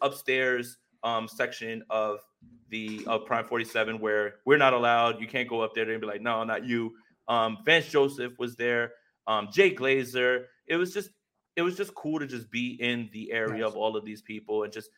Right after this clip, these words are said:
Speaker 1: be able to walk up to them. Met Field Yates of E S P N, really nice guy as well, too. Um, it's just, what I learned is the combine is one portion, is the, the whole evaluating the players, talking to coaches and G Ms.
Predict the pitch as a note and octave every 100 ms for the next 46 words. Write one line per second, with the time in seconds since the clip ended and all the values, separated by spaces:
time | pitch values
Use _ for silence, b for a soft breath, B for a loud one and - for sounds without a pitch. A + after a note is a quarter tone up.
0 | _ - C#3 C#3 B2+ C3 B2+ A#2+ A#2 A2+
1 | C#3+ C#3+ - D3 C#3 A2 B2+ B2+ - -
2 | B2+ B2 - A2+ A#2 A#2 - _ - C#3
3 | C3+ B2+ B2 - A#2 A#2+ A2+ A#2 A#2 -
4 | A2+ A2+ A2+ b b B2 B2 A#2+ A2 F2+
5 | _ _ _ _ _ _ E3 - G3+ G3
6 | - b b - E3 F#3 A#3 G3 E3 D#3+
7 | D#3+ B2+ A#2+ A#2+ C3 D#3+ F3 G3+ G3 F#3
8 | D3 C#3 A2+ C3 B2+ - G2+ - - -
9 | _ _ _ B2+ A#2+ A2+ - _ _ _
10 | _ _ _ _ - A#2+ A2 - A#2+ B2
11 | C3+ C3+ A#2 A#2 C3 C3+ C3 B2 A#2 -
12 | B2+ B2+ B2 B2 - B2 A#2+ A2+ - A#2
13 | A2 G#2+ G#2+ A2+ C#3 D#3+ C3 -